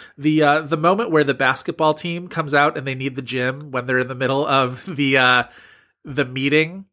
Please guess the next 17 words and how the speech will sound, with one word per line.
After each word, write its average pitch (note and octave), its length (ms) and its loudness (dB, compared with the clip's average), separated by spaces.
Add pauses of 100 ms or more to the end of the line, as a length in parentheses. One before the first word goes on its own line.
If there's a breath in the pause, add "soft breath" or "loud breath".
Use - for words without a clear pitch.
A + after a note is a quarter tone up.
the C#3 220 0
Hal B2+ 220 2
Holbrook B2+ 400 0
meeting F3+ 400 -2 (260)
at B2 100 -8
the C3+ 60 -6
gym. C3+ 320 2
I - 20 -2
was C3 140 -2
just D3 160 -4
like, C3 140 -2
"Oh, C#3+ 160 0
okay." A#2+ 360 0
Like, B2 400 0
the, B2+ 360 -2
you B2+ 120 -6
know, A#2 260 -2